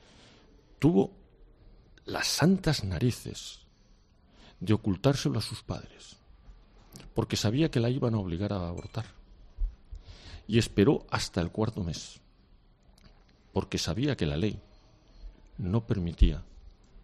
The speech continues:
el aborto más allá del tercer mes. Lo que quiero decir con esto es que en España no podemos favorecer la muerte de un niño en el seno de su madre como primera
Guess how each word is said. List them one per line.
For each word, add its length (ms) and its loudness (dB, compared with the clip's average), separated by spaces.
el 140 -6
aborto 380 -4
más 260 -4
allá 180 -8
del 120 -12
tercer 300 -18
mes. 300 -20
Lo 260 2
que 160 -6
quiero 240 2
decir 300 0
con 160 -2
esto 340 -8
es 160 2
que 240 0
en 200 0
España 520 0
no 240 2
podemos 640 2
favorecer 800 -2
la 240 0
muerte 460 2
de 160 -2
un 240 4
niño 400 2
en 180 0
el 140 -2
seno 300 -2
de 100 -4
su 140 -6
madre 420 -2
como 280 -4
primera 460 -4